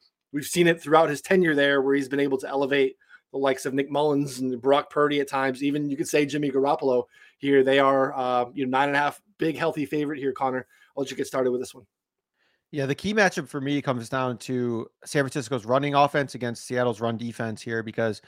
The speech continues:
Speaker 2: uh, I expect them to have a ton of success on the ground. We've seen Seattle's run defense down the stretch just get absolutely wrecked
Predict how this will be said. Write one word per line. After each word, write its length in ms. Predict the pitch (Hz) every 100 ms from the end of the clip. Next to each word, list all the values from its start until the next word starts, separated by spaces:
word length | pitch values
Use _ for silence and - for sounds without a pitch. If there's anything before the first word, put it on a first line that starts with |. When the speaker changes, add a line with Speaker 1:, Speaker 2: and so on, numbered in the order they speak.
| - _ -
Speaker 2:
uh, 100 | 120
I 160 | 120 143
expect 240 | 127 151
them 100 | 147
to 40 |
have 80 | 135
a 40 | 120
ton 200 | 135 143
of 100 | 127
success 300 | 143 143 -
on 60 |
the 60 | 131
ground. 320 | 135 131 127
We've 120 | 127
seen 200 | - 165
Seattle's 400 | 170 147 143 123
run 140 | 127 135
defense 340 | 131 120 113
down 160 | 131 127
the 80 |
stretch 300 | 110 - 120
just 120 | 127 -
get 140 | 127
absolutely 460 | 135 135 - 123 110
wrecked 500 | 113 127 127 -